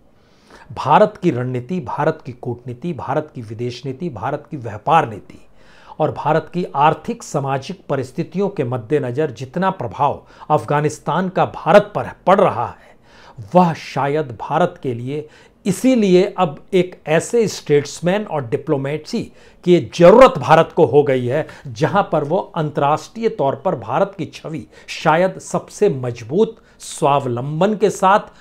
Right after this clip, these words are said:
और अंतर्राष्ट्रीय कूटनीति को अपनी ताकत से प्रभावित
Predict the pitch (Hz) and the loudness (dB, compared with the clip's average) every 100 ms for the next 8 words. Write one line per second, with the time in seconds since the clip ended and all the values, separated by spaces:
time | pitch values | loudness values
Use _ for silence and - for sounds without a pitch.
0 | - 185 180 - - 160 156 156 156 160 | 0 6 6 6 -8 -4 -2 4 4 4
1 | - 214 208 175 147 - 139 139 180 - | -2 -4 -2 -2 -4 -4 -8 -4 -4 0
2 | 196 147 160 160 - 165 165 214 - - | 0 2 -2 -6 4 4 4 0 -2 -4
3 | 180 170 120 131 160 226 | -4 -4 -4 -2 -2 -2